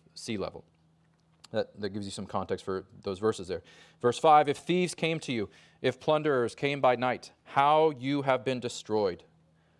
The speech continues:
Would they not steal only enough for themselves? If grape gatherers came to you, would they not leave gleanings? And yet that is not what happened. How Esau has been pillaged,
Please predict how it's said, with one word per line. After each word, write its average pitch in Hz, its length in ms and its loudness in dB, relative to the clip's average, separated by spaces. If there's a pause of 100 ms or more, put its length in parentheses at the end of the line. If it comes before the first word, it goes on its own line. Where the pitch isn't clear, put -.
(220)
Would 127 140 2
they 165 100 6
not 175 240 2
steal 160 260 2
only 160 300 2
enough 135 220 0
for - 100 -2
themselves? 127 720 -2 (840)
If 117 160 -8
grape 143 280 4
gatherers 120 420 2
came 98 260 -8
to 92 60 -12
you, 85 100 -10
would 110 160 0
they 147 120 2
not 143 220 0
leave 135 200 -2
gleanings? 123 580 -4 (1080)
And 98 160 -8
yet 98 320 -4
that 92 160 2
is 90 120 -8
not 85 180 -6
what 98 140 0
happened. 110 360 0
How 139 380 4
Esau 139 420 0
has 120 220 -2
been 107 200 -6
pillaged, 110 520 0